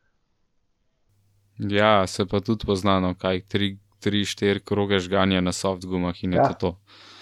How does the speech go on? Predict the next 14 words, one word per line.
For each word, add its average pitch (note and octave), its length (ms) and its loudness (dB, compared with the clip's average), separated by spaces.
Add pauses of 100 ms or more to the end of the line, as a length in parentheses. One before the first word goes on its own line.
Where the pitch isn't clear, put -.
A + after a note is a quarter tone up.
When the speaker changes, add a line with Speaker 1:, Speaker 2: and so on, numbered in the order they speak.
(280)
Speaker 1:
Ehm, E2+ 600 -4 (600)
tako G2+ 280 -2
da, F#2+ 420 4 (1080)
po - 140 -4
moje A2+ 420 6
bomo G#2+ 380 0
videli G#2+ 360 0
letos G#2 320 0
veliko G#2 280 -4
več G#2+ 180 -4
postankov G2+ 580 -6
kot F#2 280 -4
prejšnjo G2+ 380 -4
leto, G2+ 320 -8